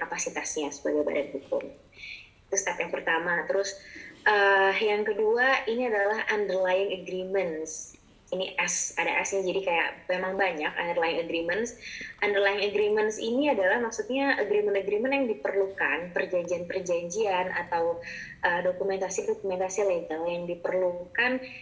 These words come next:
di awal-awal startup ini pendiri, pendirian ya, berdiri maksudnya ya, sorry. Ada kurang lebih ada founders agreement. Jadi founders agreement ini biasanya untuk early stage atau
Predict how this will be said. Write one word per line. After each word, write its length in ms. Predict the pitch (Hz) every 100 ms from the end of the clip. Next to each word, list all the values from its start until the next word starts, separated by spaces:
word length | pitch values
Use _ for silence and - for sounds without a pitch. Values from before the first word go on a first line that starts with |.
| -
di 260 | 226 247 240
awal-awal 1120 | 196 190 185 185 - 180 185 226 247 254 254 - - - - - -
startup 540 | - 202 202 - 202
ini 560 | - 190 202 233 247 247 254 - _ _ -
pendiri, 640 | 220 220 208 226 185 - -
pendirian 480 | - 214 226 233 185
ya, 240 | 160 - -
berdiri 420 | 175 208 240 160 151
maksudnya 560 | 151 - 156 139 147
ya, 20 | 151
sorry. 240 | - - - - - - - -
Ada 560 | 180 175 170 170 160 -
kurang 240 | 196 190
lebih 320 | 196 202 220
ada 80 | 190
founders 480 | - 170 165 175 175
agreement. 640 | 170 175 165 165 156 165
Jadi 400 | 180 170 185 202
founders 320 | 175 175 170 170
agreement 400 | - 175 175 170
ini 400 | 196 254 233 175
biasanya 480 | 180 175 185 196
untuk 400 | 240 240 214 196
early 320 | 202 196 214 254
stage 400 | - - 170 -
atau 160 | -